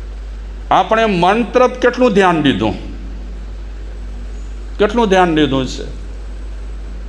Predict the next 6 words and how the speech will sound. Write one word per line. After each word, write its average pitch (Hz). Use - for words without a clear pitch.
અત્યારે 220
આપણી 214
ક્રિયાવિધિઓ 202
જુઓ, 156
આ 208
ક્રિયાવિધિઓમાં 196